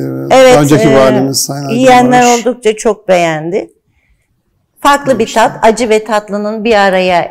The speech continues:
Speaker 1: geldiği bir tat. E, kayısı çekirdeği sadece çerezlik olarak kullanılıyor. Onun da, e, daha fazla pazar,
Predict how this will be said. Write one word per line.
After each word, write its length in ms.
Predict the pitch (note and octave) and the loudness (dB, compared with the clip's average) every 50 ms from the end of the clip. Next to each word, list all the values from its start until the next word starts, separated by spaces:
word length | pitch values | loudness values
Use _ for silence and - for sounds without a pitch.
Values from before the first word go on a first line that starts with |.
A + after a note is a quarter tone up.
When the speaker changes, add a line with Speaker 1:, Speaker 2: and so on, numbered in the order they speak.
| - F3 | -6 -2
Speaker 1:
geldiği 760 | F3 E3+ D#3+ D#3 D3+ C#3 B2+ C#3 C3 C#3 D#3+ G#3 - - _ _ _ _ _ _ _ _ _ - | 0 0 0 0 -2 -4 -8 -10 -6 -6 -6 -6 -6 -10 _ _ _ _ _ _ _ _ _ -10
bir 240 | - E3+ D3+ - - | -8 -8 -8 -6 -4
tat. 380 | - D#3 G3 A3 - - - - - - - - - - - - - - _ _ _ _ - | -4 -2 -2 -4 -6 -16 -20 -20 -20 -20 -20 -20 -20 -20 -20 -20 -20 -20 _ _ _ _ -6
E, 300 | - G#3 G#3+ G#3 G#3 G#3 | -4 -2 -2 -2 -4 -2
kayısı 360 | - C#4+ C#4+ D#4+ - G4 F4 | -2 0 0 0 0 -4 -4
çekirdeği 960 | F4 - F#4 F4 F4+ F4 E4+ D4+ C4+ C4+ D#4+ D4+ D#4 D#4+ D#4 D#4 D#4+ - D#4+ - - - - - _ - - | -2 -2 -4 -2 -2 -4 -4 -4 -2 -2 0 0 2 0 0 0 0 -2 -4 -8 -14 -16 -16 -16 _ -12 -10
sadece 480 | - - - G#4+ G#4+ D#4 E4+ D#4 D4+ D4+ | -4 0 2 2 2 2 2 0 0 -2
çerezlik 680 | - - D#4+ D4 C#4+ D4 D4 C#4 B3 C#4 C#4 C#4+ - | -2 -2 0 2 2 2 2 0 -4 -8 -8 -6 -2
olarak 480 | B3+ A#3 A3+ A3+ G#3+ A3 A3 A3 A3 - | -2 0 2 2 2 2 2 0 -2 -8
kullanılıyor. 640 | - A3+ A3 G#3+ G#3+ G#3 G#3 G3+ G3 G#3 A3 A3 - | -8 -6 -6 -4 -4 -4 -4 -4 -2 0 0 0 0
Onun 380 | - C#4+ D4 D#4 D#4 D4+ C#4+ A3+ | 0 0 0 0 -2 -4 -2 0
da, 280 | A#3+ A3+ A#3+ C4 - - - _ _ _ _ _ _ _ - - | 2 2 2 0 -4 -16 -20 _ _ _ _ _ _ _ -6 -2
e, 40 | - A3 G#3+ G#3+ G#3 G#3 G#3 G#3 G3+ | 0 0 0 0 -2 -2 -4 -4 -2
daha 260 | G3+ B3 C4+ D#4 D4 - | -2 -2 0 -2 -2 2
fazla 420 | B3+ A#3 A3 G#3 G3 A3 G#3 - - - - | 2 2 2 2 0 0 -2 -2 -6 -8 -2
pazar, 420 | B3 A3+ G#3+ G#3 A3+ G#3+ G#3+ G#3 | 0 0 2 2 2 2 2 2